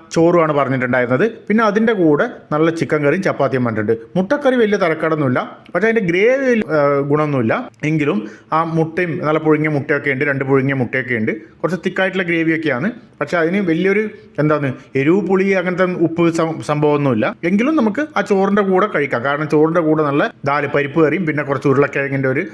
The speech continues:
ചെറിയൊരു മസാലയും ചെറിയൊരു അച്ചാറൊക്കെ കിട്ടിയിട്ടുണ്ടായിരുന്നു. അപ്പോൾ അതുകൊണ്ട് വലിയൊരു തരക്കേട് കുഴപ്പമൊന്നുമില്ല.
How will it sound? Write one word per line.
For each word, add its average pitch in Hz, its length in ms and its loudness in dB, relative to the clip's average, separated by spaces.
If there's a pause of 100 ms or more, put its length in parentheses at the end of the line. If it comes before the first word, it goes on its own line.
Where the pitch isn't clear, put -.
(160)
ചെറിയൊരു 143 220 2
മസാലയും 131 520 0 (220)
ചെറിയൊരു 143 260 0
അച്ചാറൊക്കെ 127 420 -4
കിട്ടിയിട്ടുണ്ടായിരുന്നു. 104 680 -4
അപ്പോൾ 202 160 -4
അതുകൊണ്ട് 175 360 0
വലിയൊരു 190 420 0
തരക്കേട് 208 480 0 (220)
കുഴപ്പമൊന്നുമില്ല. 156 760 -2